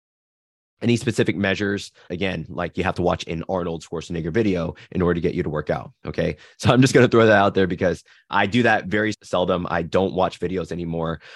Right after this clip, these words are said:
A lot of the exercises that I do are very automated. It's something that I do just as a part of my life.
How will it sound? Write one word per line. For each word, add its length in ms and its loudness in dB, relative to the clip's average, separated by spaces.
A 60 4
lot 340 6
of 60 2
the 280 0
exercises 540 2
that 120 -2
I 60 -2
do 340 -2
are 340 -2
very 320 -2
automated. 560 -4
It's 120 -8
something 240 0
that 120 2
I 60 2
do 180 -2
just 280 -2
as 180 -2
a 140 -6
part 260 -2
of 80 -4
my 100 -2
life. 320 -2